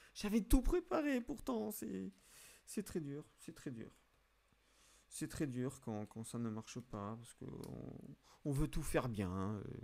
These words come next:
on veut tout... Ah, toi, tu voyais rouge ? C'est vrai, euh, Cristal, que tu voyais rouge ?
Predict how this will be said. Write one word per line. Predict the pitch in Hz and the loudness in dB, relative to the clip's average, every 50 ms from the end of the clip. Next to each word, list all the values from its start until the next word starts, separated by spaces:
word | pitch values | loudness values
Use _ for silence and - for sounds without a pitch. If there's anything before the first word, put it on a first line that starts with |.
| - - - - 135 - - - - - - - - - - - - _ - | -10 -12 -14 -16 -18 -20 -20 -20 -18 -16 -16 -16 -16 -18 -18 -20 -20 _ -10
on | 98 | -8
veut | 98 - | -8 -6
tout... | - - | -4 10
Ah, | - 151 151 | 12 12 12
toi, | - 214 226 | 12 10 8
tu | - 214 | 8 8
voyais | 170 160 170 160 160 | 8 8 10 10 10
rouge ? | 151 175 233 269 247 135 107 101 101 113 - - _ _ _ _ _ _ _ _ _ _ _ _ _ _ _ _ _ _ _ _ _ _ _ _ _ _ | 8 8 6 6 6 4 4 4 0 -4 -8 -14 _ _ _ _ _ _ _ _ _ _ _ _ _ _ _ _ _ _ _ _ _ _ _ _ _ _
C'est | - - 110 | -2 0 2
vrai, | 98 104 139 196 247 269 | 2 4 4 4 6 6
euh, | 185 147 143 139 | 6 6 6 4
Cristal, | - 131 127 - 214 294 | 2 0 0 0 -2 0
que | - 196 | -2 -4
tu | 156 - | -4 2
voyais | - 131 120 123 | 2 4 4 4
rouge ? | 160 247 349 - | 2 0 -2 -2